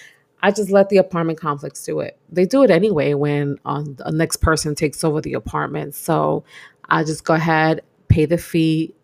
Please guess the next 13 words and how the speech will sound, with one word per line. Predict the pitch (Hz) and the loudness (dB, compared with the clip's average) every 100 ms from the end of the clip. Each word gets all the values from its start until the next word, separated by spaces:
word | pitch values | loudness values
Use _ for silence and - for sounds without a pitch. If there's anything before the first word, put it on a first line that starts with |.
| - | -6
and | 160 160 | -4 0
move | 156 156 - - - - | 2 2 0 -10 -12 -6
forward. | - 175 143 151 165 | 4 6 6 4 4
<laughs> | - - 185 - - - - | 4 4 2 0 -12 -14 -2
Like | 175 151 | 2 2
I | 156 | 0
said, | - 180 151 | 0 0 0
one | 156 156 160 165 165 170 175 170 _ 175 | -2 -4 -2 -2 -4 -4 -8 -12 _ -10
less | 165 160 156 156 - | -6 -6 -6 -8 -10
thing | - 156 151 156 175 _ - | -6 -6 -6 -10 -16 _ -8
to | 165 | -6
worry | 151 147 156 | -4 -6 -8
about. | 151 147 151 - - | -8 -10 -10 -10 -14